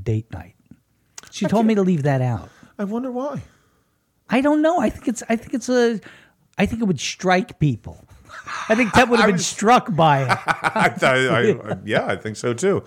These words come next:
Speaker 2: But this is the part that we talk about all the time. Our wives and, well, girlfriends or whatever, or longtime loves or whatever, they keep us, it's that yin and yang thing, man.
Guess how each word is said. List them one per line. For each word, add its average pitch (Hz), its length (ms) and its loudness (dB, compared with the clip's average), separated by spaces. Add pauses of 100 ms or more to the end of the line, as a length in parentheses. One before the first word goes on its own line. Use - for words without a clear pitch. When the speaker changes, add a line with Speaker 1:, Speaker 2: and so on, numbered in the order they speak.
(240)
Speaker 2:
But 123 140 -12
this 147 200 0
is 139 80 -4
the 123 80 -8
part 113 200 0
that 98 100 -6
we 95 100 -6
talk 80 220 -6
about 73 220 -6
all 67 120 -8
the 67 80 -12
time. 69 300 -12
Our 69 100 -12
wives 73 360 -8 (380)
and, 85 340 -6
well, 76 260 -6 (480)
girlfriends 80 460 -2
or 78 40 -2
whatever, 76 480 -2 (320)
or 80 160 -6
longtime 82 960 -6
loves 85 440 -4
or 87 60 -2
whatever, 78 300 -4 (420)
they 92 240 -2
keep 120 340 -6
us, - 400 -4 (500)
it's - 160 -12
that 101 300 -4
yin 117 200 0
and 117 140 -2
yang 117 280 2
thing, 107 260 -4
man. 101 360 0